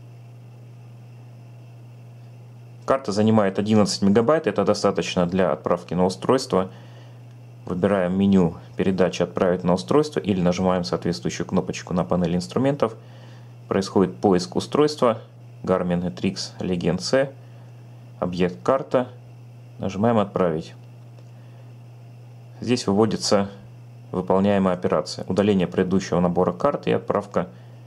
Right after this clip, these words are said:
нового. Все карты, которые были ранее установлены на навигатор, будут потеряны.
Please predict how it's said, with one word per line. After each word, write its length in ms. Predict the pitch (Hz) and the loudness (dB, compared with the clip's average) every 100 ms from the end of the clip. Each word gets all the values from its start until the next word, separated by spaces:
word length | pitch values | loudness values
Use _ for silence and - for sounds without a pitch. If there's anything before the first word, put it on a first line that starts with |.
| - - | -20 -2
нового. 500 | 95 92 85 80 82 - - - - | 4 4 4 0 -4 -14 -20 -20 -12
Все 220 | - 135 | -2 -2
карты, 340 | - 131 113 98 | 2 0 0 -2
которые 340 | 107 110 104 | 0 2 2
были 200 | 101 107 | 4 4
ранее 280 | 104 98 92 | 4 2 -2
установлены 460 | 92 98 98 95 | 0 2 4 4
на 120 | 101 98 | 4 4
навигатор, 500 | 95 107 143 147 87 | 2 2 2 0 0
будут 280 | 101 113 | 0 0
потеряны. 540 | - 92 90 85 80 | 0 0 0 0 -2